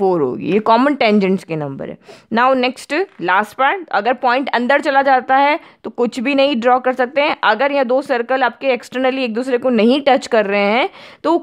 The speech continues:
उसके ऊपर कॉमन टेंजेंट आपकी यहाँ पे फ़ोर होगी। अब लास्ट क्वेश्चन देखो इसका, if we to draw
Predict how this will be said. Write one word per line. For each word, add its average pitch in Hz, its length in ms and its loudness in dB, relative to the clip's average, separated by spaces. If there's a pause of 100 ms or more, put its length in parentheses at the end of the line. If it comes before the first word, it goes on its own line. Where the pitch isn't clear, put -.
उसके - 260 -2
ऊपर 277 180 2
कॉमन 277 440 2
टेंजेंट 262 460 0
आपकी 208 240 -2
यहाँ 202 180 0
पे 262 120 -4
फ़ोर 185 320 -2
होगी। 135 360 -8
अब 165 100 -4
लास्ट 190 260 -2
क्वेश्चन 208 320 -4
देखो 208 200 -2
इसका, 233 340 0 (1600)
if 440 260 -2
we 370 160 2 (160)
to 240 240 0
draw 220 340 4